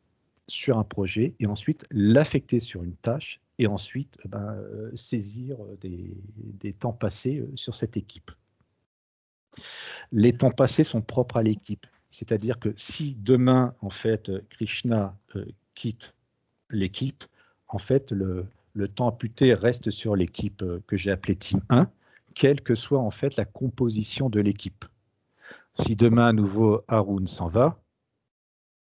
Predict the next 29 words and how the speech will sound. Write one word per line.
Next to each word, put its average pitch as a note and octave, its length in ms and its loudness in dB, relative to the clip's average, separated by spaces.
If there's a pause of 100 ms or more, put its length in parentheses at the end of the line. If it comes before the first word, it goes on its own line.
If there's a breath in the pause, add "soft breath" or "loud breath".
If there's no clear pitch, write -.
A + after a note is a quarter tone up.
(260)
euh, G2 260 -6
si - 220 -4
j'ai A2+ 160 0
dû G2+ 140 -8
consommer, A2+ 600 2
le A2+ 120 2
consommer, A#2 380 0
il F#2 120 -2
est E2+ 60 -6
propre - 440 -4
à G2 80 -8
l'équipe F#2 400 -12 (160)
Team - 220 -14 (100)
un, B2 260 -4 (240)
il G2 100 -10
n'est F#2+ 40 -12
pas A2 180 -10
propre A#2 360 -12
à G2+ 60 -8
la F#2 100 -8
ressource. F#2+ 520 -14 (180)
C'est-à-dire G2+ 260 -14
que F#2+ 140 -12
donc, G2 280 -12
euh, G2+ 140 -14 (140)
l'équipe, G2+ 420 -4
je G2+ 140 -8
peux G#2+ 200 -6
la, E2+ 360 -8